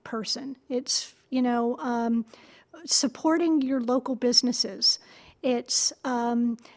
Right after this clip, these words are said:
showing up at the school board meeting when they are deciding something important, either for your kid's future, or showing up at the Board of Supervisors meetings, and they're voting on something.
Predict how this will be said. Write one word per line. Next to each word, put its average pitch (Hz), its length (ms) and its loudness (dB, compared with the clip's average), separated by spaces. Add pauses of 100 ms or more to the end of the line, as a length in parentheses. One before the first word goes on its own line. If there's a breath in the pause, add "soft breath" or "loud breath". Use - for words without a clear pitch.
showing 330 600 4
up 277 360 0
at 254 160 -2
the 254 80 0
school - 320 -2
board 240 380 -2
meeting 226 480 0 (260 loud breath)
when 247 280 4
they 262 200 2
are 269 180 2
deciding 254 640 0
something 247 400 0
important, 247 720 -2 (140)
either 226 640 -2
for - 560 -4
your 226 300 -2
kid's 240 380 -2
future, 247 540 -4 (420 loud breath)
or 247 120 2
showing 277 420 2
up 269 140 -4
at 262 100 0
the 254 60 -2
Board 240 260 -2
of 254 80 -4
Supervisors 226 760 -4
meetings, 233 500 -4 (260 soft breath)
and 247 160 4
they're 254 220 6
voting 220 360 -2
on 220 160 -8
something. 247 520 -4